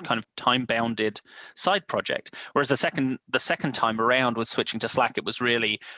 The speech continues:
"This thing isn't working, we're gonna shut it down." So I think from the outside, they both look like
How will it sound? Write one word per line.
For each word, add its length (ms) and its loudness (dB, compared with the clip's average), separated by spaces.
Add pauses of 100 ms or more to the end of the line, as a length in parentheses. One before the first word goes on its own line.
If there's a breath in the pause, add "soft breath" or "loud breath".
(300 loud breath)
"This 160 2
thing 140 0
isn't 220 -2
working, 340 0
we're 120 -4
gonna 160 -4
shut 200 2
it 160 -4
down." 380 -4 (260 loud breath)
So 240 2 (100)
I 60 0
think 160 -2
from 140 -2
the 80 4
outside, 340 2
they 80 4
both 220 0
look 360 -4
like 300 0